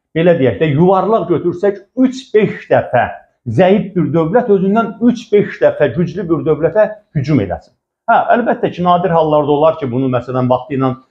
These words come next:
doxsanıncı illərdə Rusiya arxasında duranda eləyib buna bənzər. Düz onda fərq də bu boyda deyildi.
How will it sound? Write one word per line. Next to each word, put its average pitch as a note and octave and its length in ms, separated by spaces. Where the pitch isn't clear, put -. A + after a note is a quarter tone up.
doxsanıncı C3+ 520
illərdə B2 380
Rusiya D3 260
arxasında C3+ 580
duranda C3+ 300
eləyib F#3 380
buna C#3 240
bənzər. A2 420
Düz D#3+ 180
onda F#3+ 240
fərq F3+ 280
də A#2+ 100
bu A#2+ 100
boyda A2+ 320
deyildi. A#2+ 460